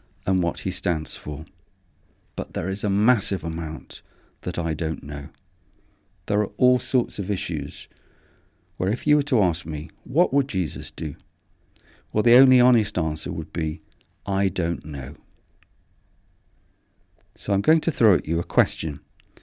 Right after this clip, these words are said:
that goes to the heart of what this podcast is about. I want you to imagine that Jesus comes to your church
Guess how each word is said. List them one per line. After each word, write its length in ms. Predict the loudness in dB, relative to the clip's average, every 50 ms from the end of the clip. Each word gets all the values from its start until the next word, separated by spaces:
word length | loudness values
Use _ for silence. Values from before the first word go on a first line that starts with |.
| -20 -20 -20 -20 _ _ _ _ -10
that 220 | -8 -8 -8 _
goes 360 | 4 6 8 8 8 6 4 0
to 140 | -2 -2 0
the 220 | 0 -2 -2 0 2
heart 480 | 2 2 2 -2 -4 -8 -12 -18 -18 -18 _ _ _ _ _ _ _ -4
of 140 | -2 0
what 260 | 2 4 4 4 4 2
this 200 | -2 -2 -2 -4
podcast 640 | -2 -2 0 0 -2 -2 -4 -4 -4 -4 -6 -4
is 120 | -4 -4 -4
about. 540 | -4 -4 -4 -4 -6 -8 -10 -14 -18 -18 -18 _ _ _ _ _ _ _ _ _ _ _ _ _ _ _ _ _ _ _ _ _ _ _ _ -20
I 40 | -12 -10
want 140 | -6 -4 -4
you 60 | -4
to 140 | 0 2 4
imagine 580 | 6 6 6 4 4 0 -2 -4 -4 -6 -8 _ _ _ _ _ _ _ _ _ _ _ _
that 180 | -8 -8 -8 -6
Jesus 640 | 0 4 4 6 6 4 4 4 4 4 2 -2 -8
comes 640 | -4 -2 0 2 2 2 0 -2 -4 -8 -14 -16 -20 _ _ -6
to 100 | -2 0
your 280 | 4 4 6 6 4 4
church 640 | 0 -2 -4 -2 -2 -4 -6 -10 -14 -18 -20 -20